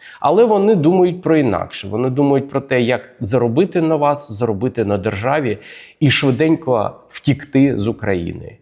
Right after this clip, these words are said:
І під час війни, і після завершення повномасштабного вторгнення.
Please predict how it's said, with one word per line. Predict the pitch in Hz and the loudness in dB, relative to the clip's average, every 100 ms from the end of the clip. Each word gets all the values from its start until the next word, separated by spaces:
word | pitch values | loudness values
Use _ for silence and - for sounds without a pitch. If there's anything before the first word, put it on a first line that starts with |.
| _ | _
І | 214 226 | 2 2
під | 214 165 | 2 0
час | 185 170 170 | 0 0 0
війни, | 160 151 147 127 - - | 0 2 2 0 -2 -2
і | 123 | -4
після | - 135 - 98 | 0 -2 0 -2
завершення | 95 95 117 - 95 92 | -2 0 -2 -2 -8 -8
повномасштабного | 87 82 85 85 - 87 90 82 | -8 -6 -6 -6 -4 -4 -4 -12
вторгнення. | - 82 76 - - | -8 -8 -8 -16 -20